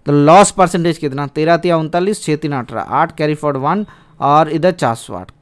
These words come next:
पाँच सौ बीस के सामान को आपने बेचा चार सौ आठ में, तो लॉस कितना हो रहा है सर, इधर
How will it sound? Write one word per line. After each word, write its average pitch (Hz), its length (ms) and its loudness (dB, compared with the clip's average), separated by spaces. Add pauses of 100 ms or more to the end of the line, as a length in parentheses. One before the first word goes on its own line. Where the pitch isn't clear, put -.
(640)
पाँच 180 200 4
सौ 220 180 0
बीस 196 240 -2
के 226 160 -2
सामान 170 480 -2
को 196 120 -2
आपने 160 300 0
बेचा 151 400 -2
चार 131 220 -2
सौ - 180 -10
आठ 139 140 -2
में, 156 200 -8 (400)
तो 147 60 -2
लॉस 170 360 6
कितना 196 320 2
हो 190 120 6
रहा 196 100 4
है 226 100 -2 (260)
सर, 156 200 -4
इधर 170 260 0